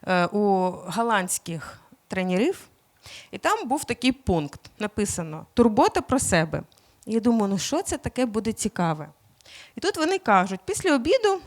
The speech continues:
в нас, е, е, час для себе. Ну, я вам кажу, ну добре. Оці півтора години — це час для себе. І ми всі сіли і кажемо: Ну і що?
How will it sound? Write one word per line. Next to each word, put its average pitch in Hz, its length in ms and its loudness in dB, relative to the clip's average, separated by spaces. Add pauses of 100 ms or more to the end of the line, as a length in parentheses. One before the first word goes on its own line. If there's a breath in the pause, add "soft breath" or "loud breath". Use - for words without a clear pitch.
в 226 140 -10
нас, 330 500 -2
е, 226 60 -2
е, 208 300 -2 (1600 loud breath)
час 349 420 4 (240 loud breath)
для 240 180 2
себе. 175 460 -2 (320 loud breath)
Ну, 302 300 -8
я 175 100 -4
вам 170 180 -4
кажу, 165 260 -6
ну 220 120 2
добре. 233 480 2 (640 soft breath)
Оці 202 240 0 (160)
півтора 285 420 2
години — 196 540 4 (180)
це 202 160 -2
час 262 320 2
для 277 120 0
себе. 175 460 -4 (300 soft breath)
І 254 120 8
ми 269 160 10 (100)
всі - 320 4
сіли 220 520 0
і 330 40 0
кажемо: 214 360 0
Ну 247 160 10
і 247 100 6
що? 233 400 4